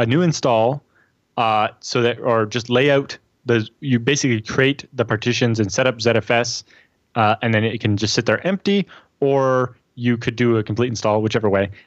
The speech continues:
and then just replicate it back like you sent it. Uh, and then it would just overwrite whatever. So yeah, uh, partition your drives, uh, create the empty Z F S pool,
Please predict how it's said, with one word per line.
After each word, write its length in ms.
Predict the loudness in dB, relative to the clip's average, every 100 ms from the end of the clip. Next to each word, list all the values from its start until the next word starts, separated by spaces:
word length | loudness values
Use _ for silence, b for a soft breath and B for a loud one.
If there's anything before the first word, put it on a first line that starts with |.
| _
and 180 | -2 0
then 400 | 2 2 0 -4 -8
just 220 | -10 -10 -8
replicate 500 | -4 -4 -4 -4 -4
it 100 | -2
back 260 | -4 -2 -6
like 160 | -2
you 240 | -2 -2 -4
sent 240 | -4 -4
it. 160 | -6 _ b b b -4
Uh, 280 | 0 2 2
and 220 | 0 0
then 280 | 0 -2 -4
it 80 | 0
would 140 | 2 0
just 140 | 0
overwrite 320 | 0 0 0
whatever. 320 | 0 0 -2
So 280 | -2 0 0
yeah, 160 | 0 -2 b b b _ _ _ _
uh, 140 | -4 -2
partition 380 | -2 -2 0 0
your 80 |
drives, 640 | 2 2 2 0 -2 -8 -14 -2
uh, 260 | 0 0 -2
create 380 | -2 -2 -2
the 240 | 0 0 0
empty 460 | -4 0 0 2
Z 120 | 0 0
F 120 | 0
S 120 | -2
pool, 420 | 0 2 2 2